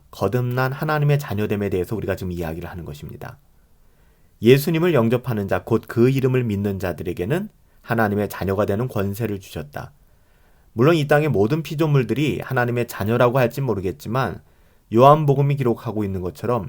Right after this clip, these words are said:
구원받은 하나님의 자녀들은 예수님을 영접하는 자, 곧 그 뜻대로 부르심을 입은 자들에게는 하나님의 자녀가 되는 권세를 주시겠다, 주셨다라고 요한복음 일 장 십이 절에 그렇게 명시하고 있지 않습니까?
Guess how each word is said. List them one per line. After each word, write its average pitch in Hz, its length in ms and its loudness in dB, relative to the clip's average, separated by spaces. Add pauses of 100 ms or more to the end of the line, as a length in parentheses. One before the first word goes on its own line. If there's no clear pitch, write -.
(140)
구원받은 113 640 2
하나님의 123 440 -2
자녀들은 90 680 -6 (400)
예수님을 135 500 2
영접하는 107 680 -2
자, - 240 -12 (340)
곧 113 200 2 (120)
그 - 240 -2
뜻대로 156 440 0
부르심을 120 680 -2
입은 113 300 -4
자들에게는 92 760 -4 (380)
하나님의 110 480 -2
자녀가 107 380 -2
되는 139 200 0
권세를 107 400 -4
주시겠다, 92 600 -8
주셨다라고 98 880 -4 (360)
요한복음 117 680 4
일 131 180 -2
장 139 180 0
십이 151 280 -6
절에 90 260 -2
그렇게 101 240 -8
명시하고 98 520 -4
있지 82 160 -10
않습니까? 78 640 -10